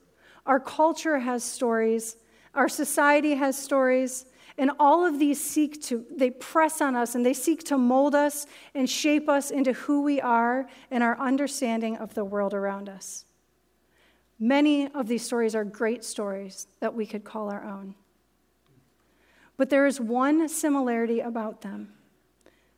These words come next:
They all fall short. They are not the inspired words of God.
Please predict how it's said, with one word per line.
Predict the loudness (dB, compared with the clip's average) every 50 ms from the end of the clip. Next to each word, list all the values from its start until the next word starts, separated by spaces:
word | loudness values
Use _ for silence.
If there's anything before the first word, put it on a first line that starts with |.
| _ _ -2
They | -2 -2 0
all | -2 -2 0 0 2 0 0 -2
fall | -6 -8 -6 -4 -4 -4 -4 -6
short. | -8 -10 -12 -12 -10 -10 -12 -12 -16 _ _ _ _ _ _ _ _ _ _ _ _ _ _ _ _ _ _ _ _ _ _ _ _ _ _ _ _
They | -4 -2 -2
are | 0 -2
not | -2 -2 -4 -6 -8
the | -10 -10
inspired | -8 -8 -10 -12 -10 -6 -6 -4 -4 -6 -6 -8
words | -10 -10 -10 -12 -14 -16
of | -20 -16
God. | _ -16 -16 -16 -18 -20